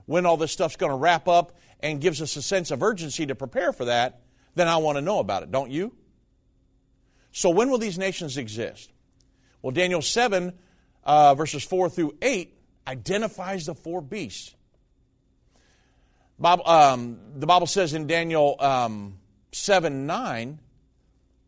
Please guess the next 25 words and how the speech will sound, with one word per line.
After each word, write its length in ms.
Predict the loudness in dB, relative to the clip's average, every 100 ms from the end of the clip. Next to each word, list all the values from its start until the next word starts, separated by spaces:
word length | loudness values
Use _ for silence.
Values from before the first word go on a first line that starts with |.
| _
it 100 | -6
says, 360 | -2 2 2 2 0
"I 80 |
beheld 400 | 0 2 0 0
till 120 | -2 -2
the 140 | -2
thrones 400 | -2 0 0 -2
were 100 | -6
cast 380 | -2 -2 -2 -4
down, 360 | -6 -6 -8 -14 _ _ -8
the 200 | -6 -2
Ancient 360 | -4 -2 -4
of 180 | -4 -2
Days 420 | 0 2 0 -6
did 220 | -4 -4 -4
sit," 380 | -6 -4 -4
that's 200 | -4 -6
Jesus 420 | -4 -4 -4 -6 -8
Christ, 540 | -4 -4 -4 -12 -20 _ _ _ _ _ _ _ -2
"whose 200 | 0 4
garment 380 | 6 6 4
was 160 | -2 -2
white 260 | 2 2 2
as 100 | -4
snow, 460 | 0 2 2 0